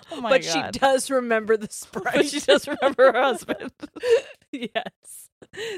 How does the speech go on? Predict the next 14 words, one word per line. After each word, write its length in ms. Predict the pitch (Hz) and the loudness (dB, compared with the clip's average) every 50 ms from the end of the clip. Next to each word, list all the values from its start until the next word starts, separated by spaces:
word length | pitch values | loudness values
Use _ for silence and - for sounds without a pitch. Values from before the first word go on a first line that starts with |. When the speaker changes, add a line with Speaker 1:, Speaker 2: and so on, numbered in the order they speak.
| 466 480 427 | 0 0 0
Speaker 2:
So 140 | - 233 226 | 0 -4 -4
she 180 | - - 277 233 | -4 -4 -6 -2
knows 300 | 240 240 240 254 269 - | 0 0 0 0 -2 -4
the 100 | 269 269 | -12 -14
story 380 | - - 240 226 220 214 196 | -8 -4 -2 -2 0 0 0
of 120 | 190 190 180 | -2 -2 -4
the 80 | 170 165 | -10 -10
Sprite. 680 | - - - - 196 196 190 196 - - - - - _ _ - - | -10 -12 -2 0 0 0 0 -2 -4 -6 -12 -20 -20 _ _ -20 -20
Speaker 1:
Exciting. 560 | 269 - - - 339 - 196 196 190 190 196 | -18 -18 -14 -6 -2 -2 0 0 -2 -4 -6
Speaker 2:
Um, 40 | 190 | -6
but 160 | 185 180 - | -6 -8 -8
the 60 | - 180 | -8 -12
guy, 420 | 180 175 165 165 165 165 165 - - _ _ - _ - | -8 -6 -6 -4 -4 -6 -6 -8 -12 _ _ -20 _ -12
it 200 | - 170 151 - | -10 -10 -10 -12